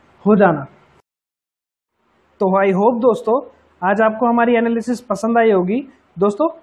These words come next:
अगर आपको हमारी video पसंद आती है तो channel को like और subscribe करना ना भूलें। और दोस्तों, अगर आपको हमारे Telegram channel पर जुड़ना है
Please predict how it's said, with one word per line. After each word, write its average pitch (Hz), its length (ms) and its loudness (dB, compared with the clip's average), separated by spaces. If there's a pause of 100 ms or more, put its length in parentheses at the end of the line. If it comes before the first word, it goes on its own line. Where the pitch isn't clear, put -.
(160)
अगर 208 200 0
आपको 240 220 0
हमारी 254 200 2
video 247 280 2
पसंद 240 360 -2
आती 220 240 -2
है 202 120 -2 (360)
तो 196 60 -6
channel 202 360 -2
को 240 120 0
like 185 420 0
और 220 60 -2
subscribe 208 500 -2
करना 208 200 0
ना 202 180 0
भूलें। 202 440 0 (300)
और 196 100 0
दोस्तों, 196 300 2
अगर 233 160 2
आपको 220 220 0
हमारे 226 220 2
Telegram 220 500 0
channel 208 220 0
पर 220 160 0
जुड़ना 214 300 0
है 202 180 0